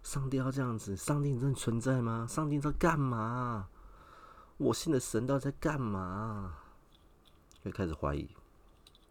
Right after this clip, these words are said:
这是正常的。呃，下，下次我再做一个介绍，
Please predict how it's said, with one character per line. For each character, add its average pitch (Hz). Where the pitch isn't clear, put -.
这 -
是 -
正 95
常 73
的。 -
呃， -
下， 107
下 117
次 113
我 78
再 87
做 87
一 80
个 76
介 95
绍， 76